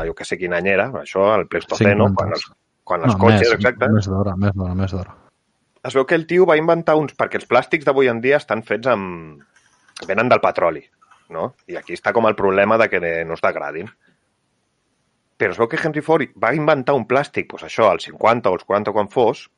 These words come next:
Speaker 1: que venia de l'oli de girassol o l'oli de palma, no sé què, i era un plàstic fet amb allò que sí que es degradava.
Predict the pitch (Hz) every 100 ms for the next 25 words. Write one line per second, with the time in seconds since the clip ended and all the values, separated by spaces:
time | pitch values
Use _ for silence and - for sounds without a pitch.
0 | _ _ 113 95 107 147 139 117 113 117
1 | 151 165 123 101 92 90 85 82 82 82
2 | 80 80 80 80 - 76 73 127 131 98
3 | 87 85 82 104 135 92 - 127 104 90
4 | 87 85 87 98 80 87 120 120 131 -
5 | 95 107 131 120 123 - 92 - 202 120
6 | 107 85 85 80 76